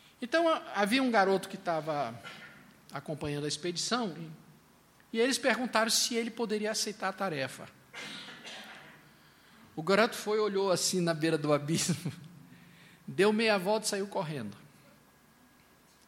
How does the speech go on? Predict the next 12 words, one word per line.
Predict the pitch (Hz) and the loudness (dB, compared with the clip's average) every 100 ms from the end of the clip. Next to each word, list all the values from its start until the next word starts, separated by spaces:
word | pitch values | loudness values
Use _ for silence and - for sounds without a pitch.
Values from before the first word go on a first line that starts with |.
| _ _ _ _ - - - - - - _ _ _ _ | _ _ _ _ -20 -20 -20 -20 -20 -20 _ _ _ _
Um | 294 | 0
pouco | 359 339 | 2 2
tempo | - 330 | 0 0
ele | 311 | 0
voltou, | 294 285 - 202 247 - - - - - _ _ _ _ _ - - - | 2 0 2 0 0 -4 -16 -20 -20 -20 _ _ _ _ _ -20 -20 -2
na | 196 | 0
companhia | 202 208 202 208 208 | 0 0 2 2 0
de | |
um | 214 | 0
homem. | 175 143 117 - - - - - - _ _ _ - _ _ _ _ _ _ _ | 0 0 -2 -8 -14 -20 -20 -20 -20 _ _ _ -20 _ _ _ _ _ _ _
Ele | 175 175 | -4 -2
disse: | 175 180 - 185 175 165 160 147 139 | 2 2 2 4 4 2 0 -4 -6